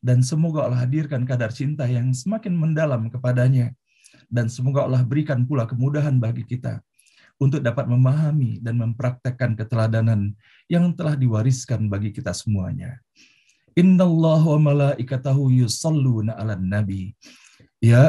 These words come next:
ayyuhalladzina amanu sallu 'alaihi wa sallimu taslima. Allahumma salli wa sallim ala sayyidina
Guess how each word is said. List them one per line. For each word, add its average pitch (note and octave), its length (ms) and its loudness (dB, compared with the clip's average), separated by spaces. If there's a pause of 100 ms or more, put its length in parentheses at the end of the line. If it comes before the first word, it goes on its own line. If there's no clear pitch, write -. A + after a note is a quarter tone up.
ayyuhalladzina C3+ 1000 2
amanu A#2+ 680 -2 (380)
sallu F#3+ 580 -2
'alaihi E3 480 0
wa C3 80 0
sallimu C3+ 720 -2
taslima. G#2+ 680 -6 (1300)
Allahumma C3 680 4
salli F#3 520 -2
wa B2 80 2
sallim C#3 480 -2
ala B2 400 0 (400)
sayyidina C3 680 0